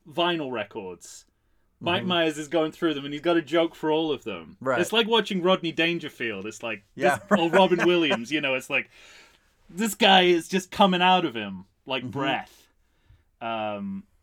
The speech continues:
Speaker 1: and then we get into
Speaker 2: Well, but
Speaker 1: Ki-
Speaker 2: what's funny is it's always completely in character, too.
Speaker 1: Yes,
Speaker 2: So it's
Speaker 1: yes,
Speaker 2: different than
Speaker 1: yes.
Speaker 2: Robin Williams, you know?
Speaker 1: It's better than Robin Williams, yeah.
Speaker 2: Right.
Speaker 1: And, and Rodney Dangerfield, if, if you,
Speaker 2: Yeah.
Speaker 1: if you, if you wanna draw me on it. But <laughs> it's the same kind of level. It's like,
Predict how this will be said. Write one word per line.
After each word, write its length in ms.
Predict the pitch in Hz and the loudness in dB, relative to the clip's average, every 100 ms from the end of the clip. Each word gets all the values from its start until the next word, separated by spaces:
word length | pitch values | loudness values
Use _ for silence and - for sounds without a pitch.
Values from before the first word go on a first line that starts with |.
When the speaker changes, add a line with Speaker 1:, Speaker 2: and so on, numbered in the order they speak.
| _ _ _ _ _ _ | _ _ _ _ _ _
Speaker 1:
and 120 | - 156 | -10 -4
then 120 | 180 | -2
we 80 | 190 | 0
get 200 | 190 160 | 0 -2
into 300 | 156 - 151 | -6 -6 0
Speaker 2:
Well, 100 | 254 | 2
but 140 | 247 | 2
Speaker 1:
Ki- 40 | 240 | 0
Speaker 2:
what's 180 | 240 - | -2 2
funny 300 | 277 294 285 | 2 2 0
is 180 | 208 185 | -2 -2
it's 200 | 180 208 | -6 -4
always 360 | 220 226 196 | -2 -2 -4
completely 600 | - 190 190 220 196 202 | -6 -6 -6 -8 -6 -4
in 120 | 190 | -6
character, 640 | 180 - 226 214 202 139 117 | -6 -6 -4 -4 -4 -10 -10
too. 180 | - | 0
Speaker 1:
Yes, 300 | 180 143 110 | 2 2 -4
Speaker 2:
So 160 | - 175 | -4 -2
it's 80 | 170 | 0
Speaker 1:
yes, 140 | 120 | -2
Speaker 2:
different 380 | 262 277 254 202 | -2 -2 -4 -4
than 120 | 160 | -6
Speaker 1:
yes. 60 | 131 | 0
Speaker 2:
Robin 320 | 123 113 110 | 0 0 -4
Williams, 580 | 107 104 98 85 87 - | -6 -6 -10 -14 -18 -14
you 100 | 120 | -8
know? 320 | 117 135 185 - _ _ _ _ | -4 -4 -6 -14 _ _ _ _
Speaker 1:
It's 160 | 165 | -8
better 340 | - 190 175 107 | 2 6 6 4
than 140 | 92 | -10
Robin 240 | 98 87 92 | -12 -12 -12
Williams, 400 | 92 87 87 120 | -14 -14 -14 -10
yeah. 180 | 101 80 | -8 -2
Speaker 2:
Right. 200 | 269 233 | -2 0
Speaker 1:
And, 140 | 123 | 0
and 200 | 156 202 135 | 6 6 4
Rodney 240 | 107 95 | -6 -8
Dangerfield, 680 | 90 90 98 90 101 92 92 | -14 -14 -14 -14 -14 -14 -14
if, 180 | 98 117 | -14 -12
if 120 | 135 | -12
you, 120 | 147 | -10
Speaker 2:
Yeah. 160 | 139 135 | -6 -4
Speaker 1:
if 60 | 143 | -4
you, 120 | 170 | -2
if 140 | 202 165 | 0 2
you 100 | 190 | 2
wanna 180 | 185 | 2
draw 260 | 156 170 156 | 0 2 2
me 100 | 131 | 0
on 180 | 113 120 | -4 -2
it. 160 | 170 143 | -4 0
But 300 | 160 160 170 | 2 4 2
<laughs> 20 | |
it's 220 | 180 170 | 2 -4
the 60 | 170 | -2
same 320 | - 226 220 | 4 6 4
kind 240 | 196 175 | 0 -2
of 80 | 151 | 0
level. 320 | 156 165 127 | 0 0 -2
It's 140 | 120 - | -10 -8
like, 200 | 107 | -10